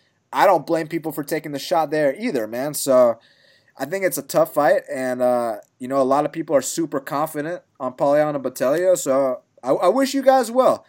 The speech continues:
I, I'm gonna go with, uh, with Poliana here via close decision. Now, next up in the bantamweight division, we got Marlon Chito Vera. He's minus three twenty.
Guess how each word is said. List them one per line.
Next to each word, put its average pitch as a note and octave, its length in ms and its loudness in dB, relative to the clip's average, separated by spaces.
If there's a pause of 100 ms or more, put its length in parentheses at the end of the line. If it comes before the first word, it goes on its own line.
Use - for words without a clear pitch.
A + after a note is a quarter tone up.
(160)
I, D3 200 0 (140)
I'm A3 60 6
gonna A3+ 160 -4
go A3 220 2
with, A3 100 2
uh, G#3 480 6
with F#3+ 180 -2
Poliana G#3 540 6
here F#3 180 2
via F3 200 0
close F#3+ 240 -4
decision. E3+ 460 -8 (1700)
Now, A#2+ 160 -6
next D#3 340 -8
up A#3+ 280 -8
in E3+ 120 -14
the D#3 80 -8
bantamweight D3+ 560 -8
division, A#2 540 -8 (560)
we A#2 100 -8
got B2+ 240 -2
Marlon B2 580 -2
Chito D3 480 -8
Vera. B2+ 320 0
He's A2 160 -10
minus C3+ 300 -8
three C#3 220 -8
twenty. B2 440 -8